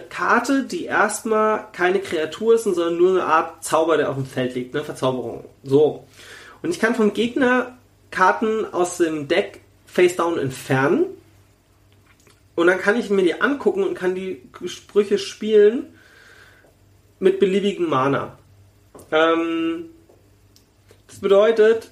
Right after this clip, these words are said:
der wird auch noch zu einer neuen Kreatur, wenn ich den aus-, wenn ich drei Permanents kontrolliere, die nicht mir sind. Also wenn ich zum Beispiel drei dieser Karten gespielt habe, die ich da entfernt habe.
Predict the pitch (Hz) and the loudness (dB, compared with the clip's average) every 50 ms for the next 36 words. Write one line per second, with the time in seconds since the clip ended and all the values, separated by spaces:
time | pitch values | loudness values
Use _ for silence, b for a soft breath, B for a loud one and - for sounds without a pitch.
0 | _ - 156 165 160 156 190 208 202 202 202 190 190 190 185 - - 185 180 170 | _ -6 -2 0 0 2 2 2 2 2 2 2 0 -2 -4 -4 -2 0 2 2
1 | 170 175 170 170 185 208 240 233 - 175 175 156 151 151 - - 170 180 185 180 | 2 2 2 4 4 2 2 0 0 -2 -2 -2 -2 -4 -4 -2 0 0 0 0
2 | 185 - 165 170 190 208 220 - - 190 180 170 104 160 185 220 233 - - 160 | -2 -4 -2 -2 0 0 -2 -4 -2 -2 -2 -2 -2 0 0 0 0 -2 -4 -4
3 | 160 180 196 214 - - - 147 139 151 165 180 202 214 208 - - - 180 175 | -2 0 0 0 -2 -2 -10 -8 -4 -2 0 0 2 0 0 -2 -6 -6 -4 -2
4 | 175 190 190 190 196 202 - - - - 180 175 - - 170 175 185 185 180 180 | 0 0 0 -2 -2 -4 -6 -10 -6 -4 -4 -4 -4 -4 0 2 2 2 2 0
5 | 170 165 175 170 - - 165 160 165 160 143 143 135 123 117 - - - - - | 0 -2 -2 -2 -2 -6 -4 -2 -2 0 0 0 -2 -2 -4 -10 -16 -20 -20 -20
6 | - _ - - - - - 147 147 151 156 175 180 175 - 170 170 170 170 - | -20 _ -20 -20 -12 -4 -2 -2 0 2 4 2 2 2 0 0 0 0 0 -2
7 | - 147 143 147 160 175 180 165 160 147 - - 156 156 160 - 165 147 139 - | -4 0 2 2 2 2 2 2 2 0 2 0 0 0 0 -2 -4 -6 -6 -6
8 | - 170 170 151 151 143 127 127 - - 139 135 135 135 139 - 147 139 135 - | -2 -2 -2 0 0 0 -2 -2 -4 -4 -2 0 0 0 0 -2 -4 -8 -6 -4
9 | 139 131 139 - 139 135 135 139 135 139 135 131 120 120 120 120 117 | -4 -4 -2 -2 -4 -6 -4 -4 -2 -2 -2 -2 -4 -4 -4 -6 -8